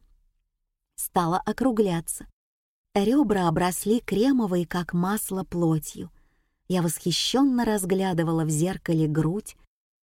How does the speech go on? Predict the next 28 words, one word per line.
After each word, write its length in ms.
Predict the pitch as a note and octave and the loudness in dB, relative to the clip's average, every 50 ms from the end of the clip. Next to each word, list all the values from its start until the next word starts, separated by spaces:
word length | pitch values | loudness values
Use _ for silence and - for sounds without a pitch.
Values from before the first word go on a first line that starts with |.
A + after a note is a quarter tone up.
| _ _ _ _ _ _ _ - - | _ _ _ _ _ _ _ -4 0
мечтала, 680 | G#3 G#3+ G#3 - - - - A3 A3 G#3+ G3+ F#3+ F#3 | 0 0 0 0 -4 -4 -2 -2 -2 -2 -2 -2 -4
чтобы 340 | E3+ - - - F#3+ E3+ F#3+ | -4 -4 -4 -4 -2 0 0
её 320 | F#3 F#3 G3 F#3+ F#3 G#3 G3+ | 0 0 -2 2 2 4 4
увидел 640 | G3+ G3+ F#3 F3 G3 A#3+ B3+ G#3+ F#3+ F3 E3 D#3 - - - _ _ - | 4 2 2 0 0 0 0 0 0 -2 -2 -4 -8 -18 -20 _ _ 2
и 120 | G#3 G#3+ | 2 2
взял 500 | F3+ F#3 F3 F#3 G#3+ A3 A3 G3 F3+ F3 | 2 0 2 2 2 2 2 0 0 0
в 100 | F3 F#3+ | 0 0
изувеченные 920 | F#3 F3 G3 G3+ G3 G#3+ A3 A3 - - F#3+ F3+ F#3 F#3 F#3 F#3 F#3 F#3 | 2 2 2 4 6 4 4 4 0 -2 -2 -2 -2 -2 -2 -2 -2 -2
руки 440 | G3 G3+ G#3+ A3+ G#3 - - G#3 G3 | 0 0 0 -2 -2 -6 -6 -4 -4
Рэй. 440 | G3 - G3 F#3+ F3+ F3 E3+ D#3+ - _ - _ _ _ _ _ _ _ _ _ _ - | -2 -2 -4 -4 -4 -4 -6 -8 -10 _ -20 _ _ _ _ _ _ _ _ _ _ -4
Мне 240 | F#3+ G3+ G#3 G#3 G3 | 0 2 2 2 2
нравилось, 600 | G3 G#3 A#3 B3+ A#3+ F#3+ F3+ E3+ E3+ E3 - - - | 0 0 0 0 0 0 0 -2 -2 -2 -4 -6 -4
как 240 | - F3+ F3 F3 E3 | -4 -2 -2 0 0
двигается 720 | E3+ F3 G3 A#3 A3 F#3+ G3+ F3+ F3+ D#3+ - - - F3 | 0 2 0 0 0 0 -2 -2 -2 -6 -8 -6 -4 -2
моё 320 | F3 F3+ F3+ F3+ F#3 F#3 | -2 -2 -2 -2 -4 -6
тело, 460 | - - - - G#3 G3 F3 E3 D#3 - - - - _ _ - | -6 -6 -4 -2 -2 -2 -2 -4 -6 -8 -12 -20 -20 _ _ -4
когда 260 | - A3 G3 F3 G3+ | -4 -2 0 0 0
я 300 | G3+ F3+ G3 F#3 F3 E3+ | 0 0 0 0 0 0
иду 180 | E3+ D#3+ F3 D#3+ | 0 0 -2 -2
по 120 | - G3 | -2 -4
улице. 580 | G3+ G#3 G3+ F3+ E3+ D#3+ D#3+ - - - D3 - - _ _ _ _ _ _ _ _ _ _ _ _ _ - | -2 -2 0 0 0 -2 -4 -6 -8 -16 -18 -20 -20 _ _ _ _ _ _ _ _ _ _ _ _ _ 0
Марвел 420 | A3+ C#4 F4+ F#4 D4+ G3 F3 F3 | 2 2 4 4 2 2 2 2
считала, 500 | F#3 - - G#3 G3 - C4 C4+ A3+ G3+ | 0 0 0 0 0 2 0 0 0 0
что 220 | F#3+ - - F#3 F#3 | -2 -4 -4 -6 -6
всё 320 | E3 - - - F3 E3 | -6 -6 -2 0 0 0
дело 340 | D#3 D3+ F#3+ A3+ A#3 A3 G3+ | 2 2 2 2 2 0 -2
в 140 | F#3 F3+ F3 | -2 -2 0
возрасте, 640 | F#3 G3 F#3 D#3+ D#3+ D#3+ D#3+ - - - - D3 | 0 2 2 2 0 -2 -4 -6 -8 -14 -18 -18